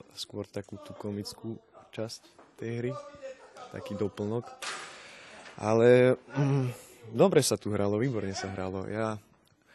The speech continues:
si myslím, že tí, e, sprac-, e, keď som čítal ten text, tak som povedal, že fajn, je to, bolo to super, ale nevedel som teda, že či naozaj budem hrať opitých, lebo myslím, že to hrali v Žiline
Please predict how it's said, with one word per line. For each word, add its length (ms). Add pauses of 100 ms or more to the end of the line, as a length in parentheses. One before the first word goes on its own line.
(600)
si 160
myslím, 240
že 160
tí, 640
e, 160
sprac-, 400
e, 160
keď 100
som 140 (160)
čítal 320
ten 80
text, 320
tak 80
som 160
povedal, 320
že 80
fajn, 320
je 160
to, 20 (220)
bolo 320
to 160
super, 480 (160)
ale 240
nevedel 320
som 160
teda, 240
že 160
či 240
naozaj 400
budem 240
hrať 240
opitých, 320
lebo 320 (800)
myslím, 320
že 160
to 80
hrali 320
v 80
Žiline 500